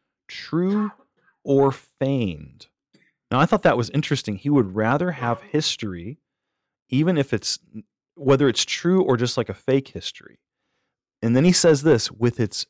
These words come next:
varied applicability to thought and experience of readers." I think that many confuse applicability with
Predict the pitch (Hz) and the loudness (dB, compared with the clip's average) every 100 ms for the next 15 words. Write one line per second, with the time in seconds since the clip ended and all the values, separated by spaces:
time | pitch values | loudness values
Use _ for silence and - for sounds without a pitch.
0 | - 92 90 104 117 139 170 185 185 - | -16 -20 _ 0 0 0 -4 -6 -8 -12
1 | _ _ - 117 135 - 160 165 - 170 | _ _ -10 -6 -6 -6 -6 -6 -6 -8
2 | 156 160 165 131 - - 85 90 135 _ | -2 -2 2 0 -2 -14 -16 -16 -20 _
3 | _ _ _ _ _ - - 101 - - | _ _ _ _ _ -18 -10 -10 -10 -4
4 | 127 135 156 _ - 143 147 - - - | 2 2 0 _ -4 -4 -2 -4 -4 -4
5 | 101 95 92 - - _ _ - 131 135 | -4 -6 -10 -10 -12 _ _ -14 -14 -10
6 | 196 240 156 87 - - - _ _ _ | -4 0 0 -2 -8 -14 -16 _ _ _
7 | _ _ - 160 254 - 104 98 123 _ | _ _ -4 0 0 0 -4 -4 -8 _
8 | - 165 - 160 165 196 214 117 107 - | -2 -2 -2 -4 0 4 4 4 0 0
9 | 131 - 113 98 98 - - _ _ _ | -2 -2 -2 -2 -2 -6 -8 _ _ _
10 | _ - 113 - - 120 - 202 180 156 | _ -4 -4 -4 -4 -2 0 2 4 6
11 | 139 - 110 104 117 _ _ _ _ 104 | 4 0 -6 -6 -8 _ _ _ _ -4
12 | 104 - | -4 -4